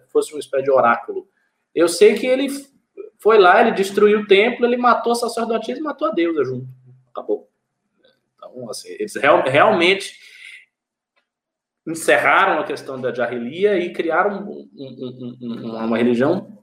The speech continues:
pura. Você pode dizer que o Islã tradicional é praticamente uma religião pura. Aliás, eu acho que é isso que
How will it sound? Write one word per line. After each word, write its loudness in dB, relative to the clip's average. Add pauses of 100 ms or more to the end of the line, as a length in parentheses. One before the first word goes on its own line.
(120)
pura. 4
Você -18
pode 4
dizer 4
que -6
o -14
Islã -2
tradicional 0
é -4 (160)
praticamente 2
uma 2
religião -4
pura. -10 (580)
Aliás, 6
eu 6
acho 4
que -2
é 0
isso -8
que -12